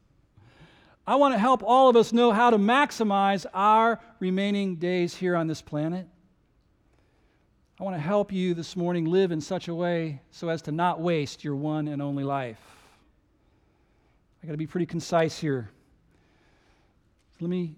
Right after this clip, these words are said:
give it to you. Number one, "Pastor Steve, how do I not waste my life? How do I make the most of my one and only, only life?" Number one, aim your life at the right target.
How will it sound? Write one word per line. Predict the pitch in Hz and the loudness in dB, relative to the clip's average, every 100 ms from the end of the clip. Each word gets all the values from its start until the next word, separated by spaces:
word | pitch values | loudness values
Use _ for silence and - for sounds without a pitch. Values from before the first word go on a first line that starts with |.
| - | -8
give | 175 180 | -2 -2
it | 180 | -2
to | 185 | -2
you. | 165 | 0
Number | 175 185 | 2 2
one, | 190 185 175 147 131 - _ _ _ _ _ _ _ _ _ _ | 2 2 2 0 -4 -14 _ _ _ _ _ _ _ _ _ _
"Pastor | 208 185 208 | -4 -4 -4
Steve, | - 226 | -2 2
how | 285 | 4
do | 294 | 6
I | |
not | 254 254 226 | 6 4 4
waste | 214 247 247 226 | 6 6 6 2
my | 220 | 2
life? | 226 220 - - | 6 4 2 -6
How | - 285 | 0 4
do | |
I | 277 | 6
make | 240 254 247 | 6 4 4
the | 220 | 2
most | 214 233 220 | 4 4 2
of | 196 | 0
my | 202 | 0
one | 196 208 | 2 0
and | 202 | 0
only, | 202 214 - | 0 -4 -6
only | 190 190 | -4 -2
life?" | 185 170 170 | 0 0 -2
Number | 180 190 | -2 -2
one, | 190 175 | 0 -2
aim | 185 214 | -2 0
your | 220 | 2
life | 190 185 | 2 2
at | 190 | 0
the | 190 | -4
right | 190 190 | -2 -2
target. | - 202 175 120 | -2 -4 -4 -8